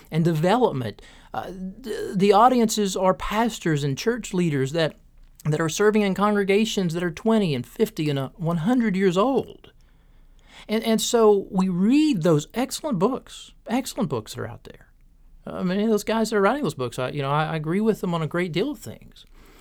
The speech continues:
But then the problem becomes when we take many of those things with the, the structures and the, the organization that comes along with some of that ecclesiology,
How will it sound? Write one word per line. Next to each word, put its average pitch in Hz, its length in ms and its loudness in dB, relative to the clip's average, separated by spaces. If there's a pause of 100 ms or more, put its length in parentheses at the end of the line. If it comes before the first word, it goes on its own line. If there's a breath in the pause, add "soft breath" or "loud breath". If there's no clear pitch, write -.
(260 loud breath)
But 190 120 6
then 233 140 4
the 220 80 6
problem 254 540 -2
becomes - 840 -12 (760)
when 160 180 0
we 170 300 -4
take 226 500 -2
many 160 200 2
of 143 60 -2
those 127 220 -2
things 107 320 -8
with 127 200 -8
the, 123 220 -8
the 131 120 -4
structures 143 760 -4
and 123 240 -4
the, 123 60 -8 (180 loud breath)
the 143 80 0
organization 143 640 0
that 110 100 -8
comes 123 220 -4
along 117 240 -4
with 220 240 -4
some 113 160 -6
of 104 60 -8
that 104 140 -6
ecclesiology, 120 920 -8